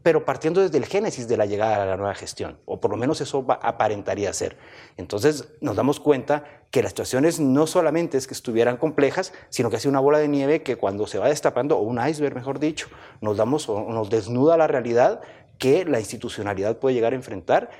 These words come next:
si no se, se, se ataja a este tipo de, de, no solo de actuaciones presidenciales, porque creo que el problema trasciende a la actuación del presidente. Lo delicado aquí es cuando vemos, eh, estándares,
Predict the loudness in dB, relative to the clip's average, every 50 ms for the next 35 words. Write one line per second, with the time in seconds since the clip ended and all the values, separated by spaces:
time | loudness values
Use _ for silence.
0 | -20 _ _ -8 -6 -6 -4 -4 -4 -4 -4 0 0 0 0 0 0 2 2 2
1 | 2 0 -4 -8 -8 -6 -6 -6 -6 -8 -10 -10 -6 0 0 0 2 4 2 2
2 | 2 0 -4 -6 -6 -6 -4 -4 -6 -6 -6 -10 -12 -6 -2 0 0 0 0 -2
3 | -4 -6 -6 -6 -4 -4 -2 -4 -4 -2 0 2 4 4 4 2 0 -4 -6 0
4 | 0 0 0 0 -2 -6 -10 -12 -10 -8 -10 -8 -8 -8 -8 -8 -10 -12 -12 -8
5 | -6 0 2 2 2 2 -2 -2 -4 -4 -2 -2 -2 -2 -4 -4 -6 -2 -2 -2
6 | 0 2 2 0 0 -2 -6 -10 -10 -8 -10 -10 -10 -12 -10 -10 -10 -10 -10 -12
7 | -16 -20 -20 -20 -20 -20 -20 -20 _ _ -10 -8 -8 -8 -8 0 4 4 4 4
8 | 2 -2 -2 0 0 0 0 -2 -2 -2 -2 -2 0 0 2 2 2 -2 -4 -6
9 | -14 -20 -20 -20 -20 -12 _ -2 0 0 0 -2 -4 -6 -6 -8 -4 -2 -2 0
10 | 2 2 2 2 2 0 -2 -6 -14